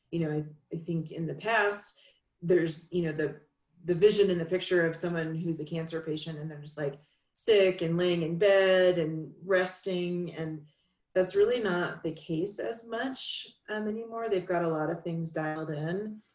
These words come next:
where it is beneficial to, like, get up and move around. You know, you obviously don't overexert yourself, you know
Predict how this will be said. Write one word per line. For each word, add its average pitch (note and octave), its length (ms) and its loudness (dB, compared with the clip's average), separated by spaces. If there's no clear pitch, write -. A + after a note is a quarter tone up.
where D3 600 0
it F3 140 4
is G3+ 220 6
beneficial F#3 600 0
to, E3 100 0
like, D#3+ 300 -2
get F3 140 2
up F3 220 2
and E3+ 100 0
move E3 160 0
around. D3+ 460 -6
You F3 80 -6
know, E3 200 -2
you - 140 -18
obviously F3 320 2
don't E3 220 0
overexert E3 580 2
yourself, E3 420 -6
you D#3+ 160 -6
know D3 160 -10